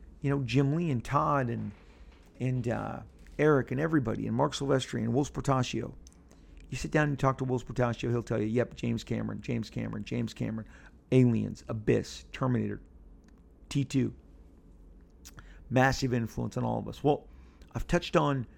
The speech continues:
the movies of the day and how they were impacting the work that we were doing in comics before they even struck. But what's going on again is the L Boys and McFarlane are radically changing.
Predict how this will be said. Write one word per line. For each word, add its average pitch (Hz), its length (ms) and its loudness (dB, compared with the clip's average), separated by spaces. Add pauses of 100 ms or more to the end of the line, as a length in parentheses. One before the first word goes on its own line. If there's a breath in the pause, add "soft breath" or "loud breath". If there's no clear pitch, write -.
(180 soft breath)
the 110 80 -4
movies 160 420 4
of 151 80 2
the 143 60 2
day 131 420 4 (540 soft breath)
and 123 80 0
how 123 180 2
they 139 140 10
were 131 200 6 (800)
impacting 151 680 0
the 135 60 0
work 135 240 0
that 127 80 0
we 135 160 6
were 135 60 4
doing 127 200 4
in 113 80 0
comics 123 340 -2
before - 400 0
they 151 200 2
even 147 320 0
struck. - 600 2 (680 loud breath)
But 127 80 4
what's 135 200 4
going 160 240 4
on 156 100 2
again 139 300 0
is 113 240 -2 (220 soft breath)
the - 120 -6 (100)
L 156 180 4
Boys 147 420 6
and 117 160 0
McFarlane 131 580 2 (120)
are 107 180 0
radically 131 720 2
changing. 110 520 -4